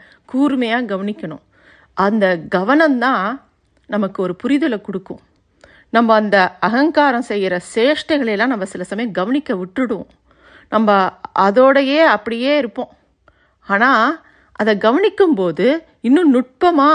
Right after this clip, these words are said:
அதிநுட்பமா அந்த அகங்காரம் தன்னுடைய காரியத்தை பண்ணும். அதை கவனிக்கும்போது அது அழியும்.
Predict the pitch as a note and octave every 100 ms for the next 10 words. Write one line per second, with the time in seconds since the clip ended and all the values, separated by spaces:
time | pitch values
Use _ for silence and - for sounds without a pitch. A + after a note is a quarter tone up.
0 | - G3+ D#4+ E4 C4+ _ B3+ G#3+ A3 D#4
1 | _ _ _ - A3+ G#3+ F#3+ C4 D4+ D4+
2 | A3 C4+ A3+ G#3 F#3+ F3+ F3 G#3 G3 A3+
3 | F#3 G#3 G#3 D#3+ E3+ - _ _ _ _
4 | _ _ G3+ G#3 A3 C4+ F4 F4 A3+ G#3
5 | D4 G3+ D#3 F3 B3 A#3+